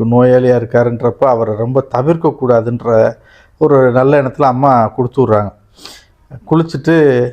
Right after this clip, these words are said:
சரின்ட்டு அவர் அங்கிட்டு கடைக்கு போயிடுறாரு கறி வாங்க. இவன் குளிக்க போறான். குளிச்சு முடிச்சுட்டு, ஆ, எந்திரிக்கும் போது ரிங் அடிக்குது ஃபோ-,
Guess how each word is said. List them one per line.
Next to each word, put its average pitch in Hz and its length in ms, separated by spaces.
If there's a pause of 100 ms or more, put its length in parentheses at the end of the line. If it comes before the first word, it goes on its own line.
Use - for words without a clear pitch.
(160)
சரின்ட்டு 147 300
அவர் 147 220
அங்கிட்டு 139 280
கடைக்கு 135 420
போயிடுறாரு 131 280
கறி 127 260
வாங்க. 135 340
இவன் 127 260
குளிக்க 139 280
போறான். 123 400 (120)
குளிச்சு 156 260
முடிச்சுட்டு, 131 680 (720)
ஆ, - 60 (520)
எந்திரிக்கும் 135 520
போது 147 340
ரிங் 139 260
அடிக்குது 127 400 (640)
ஃபோ-, 120 420